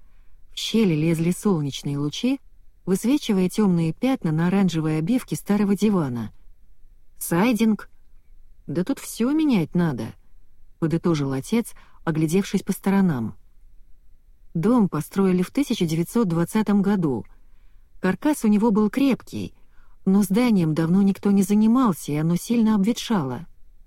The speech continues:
Провоняло застарелым табачным дымом, плесенью, но резче всего здесь чувствовался запах влажной глины,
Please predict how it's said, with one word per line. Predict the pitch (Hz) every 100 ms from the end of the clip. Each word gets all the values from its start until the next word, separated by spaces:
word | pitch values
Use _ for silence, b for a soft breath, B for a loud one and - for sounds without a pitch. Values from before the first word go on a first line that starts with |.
| - - -
Провоняло | 208 220 277 320 202
застарелым | 180 - 196 233 185 156
табачным | 156 165 165 - 151 131
дымом, | 180 262 226 160 127
плесенью, | 135 208 247 - 180 170 165 - - - - - -
но | 214
резче | 269 277 -
всего | 196 - 214 247
здесь | 185 180
чувствовался | - 254 - 190 175 175
запах | 160 226 214 175 170
влажной | 185 214 202 202
глины, | 196 226 165 113 -